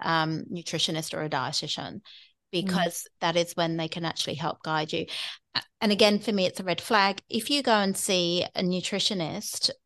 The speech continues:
Speaker 1: or a dietitian that basically loads you up with pills and doesn't talk to you about your diet, run, because
Speaker 2: Mm.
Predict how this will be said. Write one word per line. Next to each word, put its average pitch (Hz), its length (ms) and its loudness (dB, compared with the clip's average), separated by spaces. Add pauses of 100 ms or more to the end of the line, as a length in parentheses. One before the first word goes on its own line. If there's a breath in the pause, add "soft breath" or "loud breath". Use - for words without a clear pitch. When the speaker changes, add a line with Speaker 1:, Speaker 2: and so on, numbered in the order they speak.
(220)
Speaker 1:
or 190 180 4
a 233 60 2
dietitian 185 840 0 (460 soft breath)
that 185 220 2
basically 190 520 2
loads 196 380 2
you 208 160 -6
up - 180 2
with 185 260 -8
pills 175 460 -4
and 175 140 -2
doesn't 180 320 -2
talk - 260 -10
to - 140 -20
you 175 60 -8
about 160 260 -2
your 165 120 -4
diet, 165 680 -6 (480)
run, 147 380 0 (360)
because 175 440 0
Speaker 2:
Mm. 160 560 -2